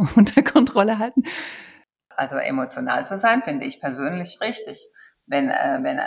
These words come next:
Speaker 2: wenn Fragen kommen oder Themen angesprochen werden, äh, die emotional sind oder die in einem selber so etwas auslösen, finde ich das schon in Ordnung, wenn man dann auch emotional darauf antwortet.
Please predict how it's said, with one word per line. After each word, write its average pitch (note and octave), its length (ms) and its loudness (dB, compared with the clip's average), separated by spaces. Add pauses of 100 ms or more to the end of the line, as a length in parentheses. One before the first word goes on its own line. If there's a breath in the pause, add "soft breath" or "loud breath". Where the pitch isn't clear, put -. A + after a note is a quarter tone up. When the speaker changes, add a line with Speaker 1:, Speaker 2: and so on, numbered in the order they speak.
Speaker 2:
wenn C#3 140 -6
Fragen D#3+ 460 2
kommen D#3 300 -2
oder - 260 -6
Themen D#3 420 -8
angesprochen D3+ 720 -6
werden, C#3 600 0
äh, B2+ 180 -8
die - 160 -12
emotional C3 680 -6
sind D3+ 340 -4
oder C#3+ 220 -2
die C3+ 320 -8 (240 soft breath)
in - 140 -6
einem C#3 180 0
selber D3+ 460 4
so - 100 -4
etwas - 320 -2
auslösen, F3 760 -4
finde D#3+ 280 -8
ich D3 180 -8
das D#3 240 -10
schon D#3 360 -2 (160)
in G3+ 160 -6
Ordnung, F3+ 440 6
wenn C#3+ 120 -2
man C#3 120 0
dann C#3 160 2
auch C#3+ 140 2
emotional C#3+ 600 -4
darauf E3+ 240 -4
antwortet. - 760 -4